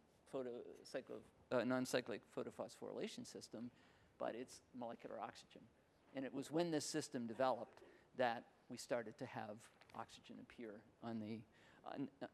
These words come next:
in this, in this world. The, um, or, the organelle that carries out,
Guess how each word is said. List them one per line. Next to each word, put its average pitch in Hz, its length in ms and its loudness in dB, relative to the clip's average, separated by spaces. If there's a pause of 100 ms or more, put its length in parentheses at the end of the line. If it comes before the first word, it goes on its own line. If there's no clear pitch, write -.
in 143 160 2
this, - 360 -4 (100)
in 120 120 -2
this - 200 -4
world. 139 320 10 (400)
The, 139 380 10
um, 127 420 10 (300)
or, 170 160 10 (140)
the 147 260 4 (1300)
organelle 165 540 12 (200)
that 135 160 8 (220)
carries 151 480 6
out, 143 260 10